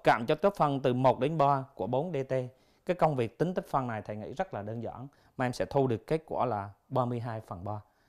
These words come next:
Như vậy, ta có cái đáp án là B. Như vậy, đây là một cái bài toán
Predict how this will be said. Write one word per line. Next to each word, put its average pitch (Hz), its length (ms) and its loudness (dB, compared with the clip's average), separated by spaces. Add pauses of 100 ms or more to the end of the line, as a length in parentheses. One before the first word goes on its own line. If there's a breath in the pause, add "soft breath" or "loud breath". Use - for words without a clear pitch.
(120)
Như 120 80 -6
vậy, 110 200 -6 (380)
ta 113 120 -2
có 131 360 -4
cái 143 300 -6 (1200)
đáp 131 160 -4
án 139 160 -4
là 113 80 -10
B. 104 120 -8 (880)
Như 175 100 2
vậy, 127 180 4
đây 147 220 2
là 135 100 0
một 110 180 -4
cái 165 160 0
bài 123 280 0
toán 170 360 -2